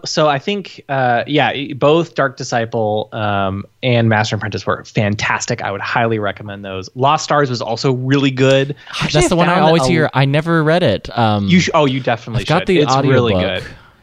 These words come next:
Speaker 2: Yeah.
Speaker 1: And, and Claudia Gray, I think, uh, most of Claudia Gray's books have just been fantastic, fantastic. Uh,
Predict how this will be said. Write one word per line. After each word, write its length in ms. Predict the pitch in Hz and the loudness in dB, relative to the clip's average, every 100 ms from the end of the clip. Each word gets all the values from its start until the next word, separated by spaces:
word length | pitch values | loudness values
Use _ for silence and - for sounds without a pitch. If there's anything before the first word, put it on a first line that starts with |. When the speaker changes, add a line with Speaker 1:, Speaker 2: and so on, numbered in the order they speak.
| 107 | -2
Speaker 2:
Yeah. 320 | 110 95 87 | -2 -2 0
Speaker 1:
And, 180 | 160 160 | 0 0
and 220 | 160 160 | 0 0
Claudia 340 | 175 180 175 | 0 2 0
Gray, 380 | 139 123 113 107 | 0 -2 -2 -4
I 100 | 101 | -6
think, 180 | 131 127 | -8 -6
uh, 100 | 117 | -4
most 340 | 135 143 143 | 0 2 0
of 80 | 123 | -4
Claudia 280 | - 117 110 | -4 -2 -4
Gray's 240 | 104 98 | -6 -10
books 360 | 92 98 - - - - | -8 -10 -10 -20 -16 -12
have 120 | 107 | -10
just 200 | 110 - | -8 -6
been 300 | 107 98 92 | -6 -6 -12
fantastic, 500 | - 113 104 101 - - _ _ _ | -8 -8 -4 -6 -6 -14 _ _ _
fantastic. 640 | - 107 104 95 98 - | -10 -6 -4 -4 -6 -12
Uh, 40 | - | -12